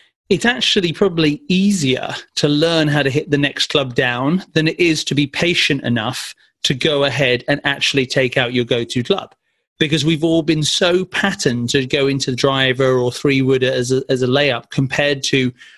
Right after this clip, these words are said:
what is the club that can, can put it in play every hole. And so I would challenge everybody out there is, like,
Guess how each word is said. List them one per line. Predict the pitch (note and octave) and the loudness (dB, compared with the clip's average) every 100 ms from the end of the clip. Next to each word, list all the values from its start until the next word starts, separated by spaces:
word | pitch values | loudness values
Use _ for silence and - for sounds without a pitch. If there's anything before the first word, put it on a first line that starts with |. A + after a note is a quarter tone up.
| _ | _
what | - B2+ F3 - | -2 0 0 0
is | D#3 B2+ | 0 0
the | |
club | - D3+ C#3 B2+ | 0 0 0 0
that | D3+ | -6
can, | - C3+ | -4 -2
can | D3 | -2
put | C3+ D3+ | 0 -2
it | C#3 | 0
in | C3+ | -2
play | B2+ D3+ C3+ B2+ - | 0 0 2 0 -2
every | C3+ B2 B2 | -2 0 -2
hole. | A#2+ G3+ E3+ G2+ A2 - - - _ | 0 0 0 -2 -6 -8 -16 -20 _
And | D3 C#3+ | -4 0
so | D#3+ | 0
I | C#3+ F#3 | 2 2
would | E3 | 2
challenge | C3 D#3 C#3+ C#3 | 0 0 0 0
everybody | C#3+ C3+ C3 C3 C3+ | 2 2 0 2 2
out | E3 F#3 | 0 0
there | C3 | 0
is, | B2+ | 0
like, | C#3 B2+ B2+ - | 0 0 -2 -12